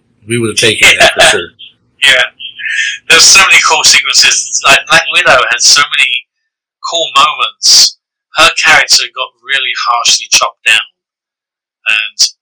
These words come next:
Speaker 2: and you see, sometimes you see stills from the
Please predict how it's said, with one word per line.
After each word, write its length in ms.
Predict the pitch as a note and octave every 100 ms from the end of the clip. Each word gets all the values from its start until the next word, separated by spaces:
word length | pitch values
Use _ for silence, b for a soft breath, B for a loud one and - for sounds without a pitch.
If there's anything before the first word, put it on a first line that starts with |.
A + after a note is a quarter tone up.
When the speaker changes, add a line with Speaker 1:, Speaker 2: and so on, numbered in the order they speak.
| _ _ _ _ _ _ _ -
Speaker 2:
and 100 | -
you 100 | - -
see, 300 | - - -
sometimes 420 | - A#3+ - -
you 60 | D3
see 220 | - -
stills 680 | - - F#3 F3 A#2+ A#2+ -
from 200 | B2
the 80 | B2